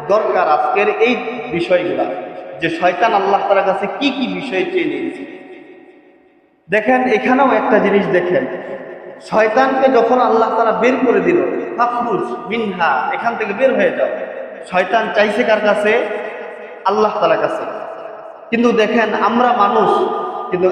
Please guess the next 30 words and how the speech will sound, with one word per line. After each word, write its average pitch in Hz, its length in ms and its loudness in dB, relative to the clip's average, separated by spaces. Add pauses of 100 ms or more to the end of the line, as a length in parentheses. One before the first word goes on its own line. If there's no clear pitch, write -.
আমরা 196 260 2
আল্লাহ 180 320 2
তাআলার 156 200 0
কাছে 151 300 -2
চাই 135 220 0
না। 135 120 -2 (840)
আমরা 175 200 2
আল্লাহ 175 180 2
তাআলার 175 300 2
কাছে 180 220 -2
চাই? 202 320 2 (680)
চাই 180 160 2
না। 127 120 -4 (540)
শয়তান 247 600 2
আমাদের 247 320 4 (140)
থেকে 247 160 2
ভালো 196 300 4
না, 208 160 2 (840)
কিন্তু 240 220 2
তার 247 320 2
ভিতরে 269 320 4
গুণটা 262 420 4
কি 240 140 -2
ছিল? - 280 -2 (1080)
তাকে 277 320 2
আল্লাহ 262 380 4
তাআলা 269 160 4
বের 214 180 2 (140)
করে 254 140 4
দেওয়ার 220 280 4